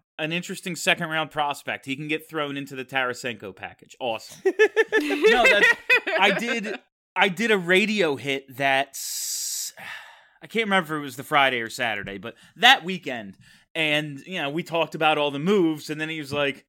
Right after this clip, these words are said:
Speaker 1: "So they just drafted some guys. You got anything?" And I was like, "No." <laughs> I did no draft prep 'cause I never expected them to make the first round pick or any picks. They made some, uh,
Speaker 2: <laughs>
Speaker 1: but I was like, "No, I,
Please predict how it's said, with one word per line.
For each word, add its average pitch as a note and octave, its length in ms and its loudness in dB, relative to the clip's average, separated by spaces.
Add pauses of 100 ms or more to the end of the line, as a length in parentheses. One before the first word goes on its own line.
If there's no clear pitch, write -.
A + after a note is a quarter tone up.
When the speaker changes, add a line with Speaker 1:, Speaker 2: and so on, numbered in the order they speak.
(520)
Speaker 1:
"So B3 160 0
they C#4+ 120 0
just F4+ 200 -6
drafted A3 400 -2
some E3 200 -8
guys. D#3+ 480 2
You D#3+ 100 -12
got G#3 220 2
anything?" B3 500 -2 (520)
And G3 80 0
I B3+ 100 6
was A3 160 -4
like, G#3 240 0
"No." C3+ 480 0 (360)
<laughs> E3 60 -6 (680)
I G#3+ 100 4
did G3+ 160 2
no A3 200 4
draft G3+ 400 0
prep F3+ 260 0
'cause E3+ 140 -2
I E3+ 80 4
never E3 300 0
expected F3 460 -2
them E3+ 160 -4
to D#3+ 100 -12
make D3 340 -6
the D3 80 -6
first D#3 340 -2
round C3+ 240 -2
pick C#3 260 -4
or E3 180 -4
any G#3 240 -2
picks. - 440 -14 (200)
They F#3+ 80 -10
made A3+ 220 -4
some, D#3+ 420 -4 (340)
uh, D3 220 0
Speaker 2:
<laughs> C#3+ 120 -4
Speaker 1:
but D#3+ 140 0
I F3 100 0
was E3 160 -6
like, D#3+ 160 -4
"No, C3 260 -4
I, A#2 340 -10